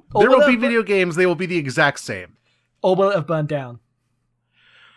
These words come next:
Speaker 2: What were video games like, uh, eight years ago, Jackson? Were they
Speaker 1: The
Speaker 2: any different
Speaker 1: exact
Speaker 2: than
Speaker 1: same.
Speaker 2: now?
Speaker 1: Well, no,
Speaker 2: <laughs>
Speaker 1: but, but eight years before that, they were different. Like, twenty ten is when I think of as video games kinda crystallized into just being this forever.
Speaker 2: I think it's just gonna be this forever.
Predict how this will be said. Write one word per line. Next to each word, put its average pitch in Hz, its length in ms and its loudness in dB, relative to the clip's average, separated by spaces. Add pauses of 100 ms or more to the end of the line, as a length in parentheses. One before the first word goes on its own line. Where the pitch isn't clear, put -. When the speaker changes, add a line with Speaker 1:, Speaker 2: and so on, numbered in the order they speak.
(340)
Speaker 2:
What 226 160 2
were 269 120 2
video 254 220 -2
games 226 280 -4
like, 214 380 -2
uh, 180 240 2
eight 214 160 -8
years 196 260 -2
ago, 156 260 0
Jackson? 127 480 -2
Were 151 120 0
they 180 60 0
Speaker 1:
The 190 80 0
Speaker 2:
any 202 160 2
different 196 300 0
Speaker 1:
exact - 20 -
Speaker 2:
than 202 80 -2
Speaker 1:
same. 202 100 0
Speaker 2:
now? 214 280 -2 (240)
Speaker 1:
Well, 320 140 2
no, 240 320 0
Speaker 2:
<laughs> - 60 -10
Speaker 1:
but, 381 200 -8 (200)
but 392 160 -6
eight 381 160 -2
years 330 160 -2
before 277 300 -4
that, 180 100 0
they 185 100 0
were 170 80 -2
different. 151 460 -8
Like, 185 460 -6
twenty 285 280 -2
ten 262 240 -10
is 190 100 -8
when 208 140 -4
I 185 40 -4
think 214 240 -10
of 185 100 -4
as 165 100 -6
video 185 240 -2
games 165 240 -8
kinda 156 240 -10
crystallized 185 600 -10
into 170 180 -12
just 147 200 -12
being 160 200 -8
this 170 160 -8
forever. 220 460 -4 (960)
Speaker 2:
I 185 80 0
think 254 160 0
it's 294 100 -4
just - 120 -10
gonna 269 120 -2
be 254 80 -2
this 247 200 -4
forever. 117 380 -4